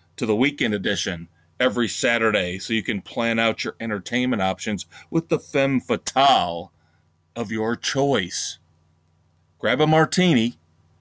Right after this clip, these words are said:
shaken, not stirred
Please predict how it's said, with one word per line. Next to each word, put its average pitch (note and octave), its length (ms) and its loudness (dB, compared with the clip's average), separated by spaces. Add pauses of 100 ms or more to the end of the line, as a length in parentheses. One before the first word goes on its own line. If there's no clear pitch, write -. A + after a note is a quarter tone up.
(260)
shaken, A2 640 -2 (600)
not A2 460 0
stirred G2 560 -2